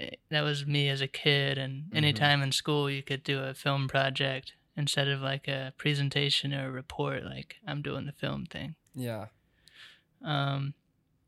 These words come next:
Speaker 1: so yeah, that, that near the end of college, that made me feel that way. And let me preface that by saying I didn't go to college for filmmaking. So,
Speaker 2: Mm-hmm.
Speaker 1: you know, there's a group of people out there that'll hear this and be like,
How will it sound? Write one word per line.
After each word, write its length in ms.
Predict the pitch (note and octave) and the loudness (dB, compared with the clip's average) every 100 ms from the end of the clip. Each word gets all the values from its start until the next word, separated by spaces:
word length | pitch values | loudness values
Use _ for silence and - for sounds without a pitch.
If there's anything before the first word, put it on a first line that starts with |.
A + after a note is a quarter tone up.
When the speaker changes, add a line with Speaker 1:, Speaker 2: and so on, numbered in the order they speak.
| _ _ - _ | _ _ -20 _
Speaker 1:
so 140 | - | -2
yeah, 240 | F#3+ G#3+ F3+ | 2 4 4
that, 180 | D#3 - - | 2 -2 -4
that 220 | E3 - | -4 -2
near 260 | E3+ F3 F3 | 2 4 6
the 100 | D#3 | 6
end 120 | D3+ | 4
of 100 | D3 | 2
college, 440 | - C#3+ C#3+ C#3+ C#3+ | 2 4 4 2 0
that 140 | C#3+ | 0
made 160 | C#3+ C#3+ | 0 0
me 120 | C#3 | -2
feel 280 | - C#3 C#3 | -2 -2 0
that 240 | C#3 - | -2 -4
way. 440 | C#3 C#3 C#3 C#3 - - | -4 -4 -6 -8 -14 -6
And 160 | C#3+ D3 | -2 0
let 80 | |
me 100 | D#3+ | 0
preface 440 | D3 D#3 D3 C#3+ - | 0 2 2 0 0
that 160 | D3 C#3 | 2 2
by 160 | C#3 | 0
saying 520 | C#3 - C#3 C#3 C3+ - - | 0 2 0 0 -4 -8 -2
I 120 | C#3+ | 2
didn't 200 | C#3+ C#3+ | 2 0
go 80 | D3 | 0
to 100 | C#3 | -2
college 560 | C#3 C#3+ C#3 C#3 C#3 - | -2 -2 -2 -4 -6 -6
for 340 | - C#3 C#3 C#3 - | -4 -4 -4 -6 -4
filmmaking. 640 | C#3 C#3 C#3 - C3 D3 D3 _ _ | -2 -2 -6 -8 -8 -8 -12 _ _
So, 400 | - C#3 C3 C3+ - | -2 -2 -4 -8 -8
Speaker 2:
Mm-hmm. 300 | A2+ G#2 G#2 - _ _ _ _ _ _ _ _ _ | -8 -8 -10 -14 _ _ _ _ _ _ _ _ _
Speaker 1:
you 120 | G#3 C#3+ | -6 -4
know, 200 | C3+ C#3+ _ | -4 -8 _
there's 160 | - D3 | -2 0
a 60 | D3 | 2
group 200 | D3+ D3 | 2 0
of 100 | C#3+ | 0
people 260 | D3 C#3 | -2 -2
out 200 | C#3 C3+ | -4 -4
there 180 | - C#3 | -4 -4
that'll 220 | C#3 C3+ | -4 -4
hear 240 | C#3 D3 C#3+ | -2 -2 0
this 260 | C#3 C#3 | 0 -2
and 100 | D3+ | -4
be 120 | C#3+ C#3 | -4 -4
like, 380 | C3 C#3 - | -4 -8 -12